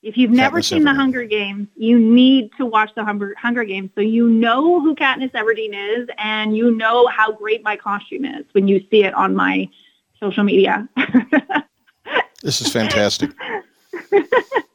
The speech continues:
Speaker 2: All right. Hey, Nikki, great stuff as always. This was, uh, awesome to, uh, to have you, uh, on with us to, to talk about all this. So, uh, uh, hey,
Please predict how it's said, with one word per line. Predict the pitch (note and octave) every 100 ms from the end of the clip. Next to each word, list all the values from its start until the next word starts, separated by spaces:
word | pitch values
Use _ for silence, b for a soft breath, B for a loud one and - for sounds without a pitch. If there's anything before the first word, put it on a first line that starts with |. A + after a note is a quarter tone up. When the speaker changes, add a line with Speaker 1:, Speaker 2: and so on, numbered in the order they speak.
| - -
Speaker 2:
All | G#3
right. | A3 G3
Hey, | E3+ A3 G#3+ F3+
Nikki, | G#3 G4+ C4
great | G3 G#3 B3
stuff | - A3 A#3+ - G3+
as | D#3+
always. | G3 G#3+ D3+ G2+
This | D3 D#3 F#3
was, | D#3+ E3
uh, | D#3 D3+ D3
awesome | E3+ E3+ F3+ C#3+
to, | - C#3+ C#3+
uh, | C3+ C3+ C3
to | A2 B2
have | C#3+ C3+
you, | B2+ C3+ C#3 C3+ B2+ _ _ _ B2+
uh, | B2 B2 B2
on | A#2 C#3 C#3+
with | B2+ B2+
us | - -
to, | B2+ A#2+
to | G#2 -
talk | A2 B2+ -
about | G#2+ F#2
all | E2+
this. | E2 D#2+
So, | - A2
uh, | A2 A2 G#2+ D3
uh, | B2 B2+ C#3 -
hey, | D3+ F3 B2+